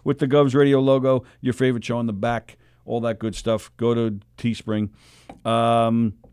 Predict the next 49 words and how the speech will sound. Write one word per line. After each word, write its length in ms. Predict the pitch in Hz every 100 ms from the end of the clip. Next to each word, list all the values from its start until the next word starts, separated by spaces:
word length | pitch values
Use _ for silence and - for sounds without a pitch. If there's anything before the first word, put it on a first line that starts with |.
| _ _ _ _
to 80 | - -
enter 280 | 190 208
for 100 | 165
the 100 | 190
free 220 | 175 196 180
pass, 380 | 190 190 180
all 100 | 185
you 80 | 185
need 160 | 180 160
to 60 |
do 180 | 143 185
is 100 | 170
take 160 | - 151
a 60 |
picture 480 | - - 233 - 151
of 160 | 139 127
yourself 460 | 127 - 135 135
with 240 | 156 214 147
your 100 | 131
mug, 320 | 120 123 131
with 220 | 170 185
your 120 | 151
T-shirt, 460 | 120 135 131 151 160
with 180 | 202 175
your 120 | 143
towel, 500 | - 127 127 139 131 -
with 240 | 185 226
your 160 | 170 151
et 80 | 143
cetera, 420 | - 135 135 147 - _
<laughs> 160 | _
and 200 | 156 185
send 260 | 151 196 175
it 80 | 135
to 160 | 127 107
us. 180 | - - _ _ -
We 140 | 139 175
will 140 | 165
post 340 | - 202 233 214
it 100 | 208
on 160 | 196 214
our 120 | 202
page. 600 | - 214 170 90 - - _ _ _ _ _ _ _ _ _ _ _ -
The 100 | 110
sixth 540 | - - 247 247 - -
picture 400 | - 185 - 170
received 640 | 156 147 - 160 117 113 117
will 200 | 127 120
get 340 | 131 143 -